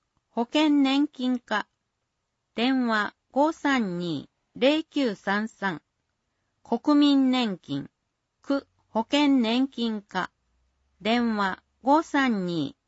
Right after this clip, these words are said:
零九三五。市税のこと。市税の証明、納付。区、西部市税事務所。電話、五三二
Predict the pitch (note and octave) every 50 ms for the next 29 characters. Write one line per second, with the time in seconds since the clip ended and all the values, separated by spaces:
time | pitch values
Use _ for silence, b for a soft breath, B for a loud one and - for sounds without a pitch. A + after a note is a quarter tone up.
0 | _ _ _ F#3+ F#3 B3 C#4+ D#4 D#4+ _ - C#4+ C#4+ C4 A3 G3 - - G3 F#3
1 | F#3+ F#3 F3+ E3+ E3+ F3+ D#3 - - - _ _ _ _ _ _ _ _ _ _
2 | _ _ _ _ _ _ _ _ _ _ _ _ _ _ _ _ _ _ _ -
3 | - C#4+ D#4 D#4 C#4+ C4 B3 A3+ G3 F#3 F3+ D#3 - - - D#3 - - - -
4 | - _ _ _ _ _ _ _ _ _ _ _ _ _ _ _ _ _ - -
5 | D4+ D#4+ D4+ D4 C#4 B3 G#3+ F#3+ F3+ E3+ F3 F3+ - - A#3+ A#3 A#3+ B3+ B3 A#3+
6 | A3+ G#3+ G3+ G3 - _ _ _ _ - G3+ A#3+ B3 A#3 G3+ F#3+ _ _ - D3+
7 | D3 - _ _ _ _ _ _ _ _ _ _ _ _ _ _ _ - C4+ C4
8 | - _ _ _ _ _ _ _ _ _ _ _ - - C#4+ D#4 E4 D4+ A#3+ F#3
9 | F3 F3 E3+ - _ - - - A3+ A3 G#3 C4+ D4 D4 D4+ C#4+ C4 C4+ C4 B3
10 | G#3 F3 - - - - - - _ _ _ _ _ _ _ _ - F3+ F#3 G#3+
11 | A3+ A#3+ A#3+ A#3+ A3+ G#3+ G#3 G3+ - - _ _ - G#3 B3 C#4 D#4 D4+ - -
12 | C#4 C#4+ B3+ A3+ G3+ F#3 F3+ E3+ D#3+ C#3+ - -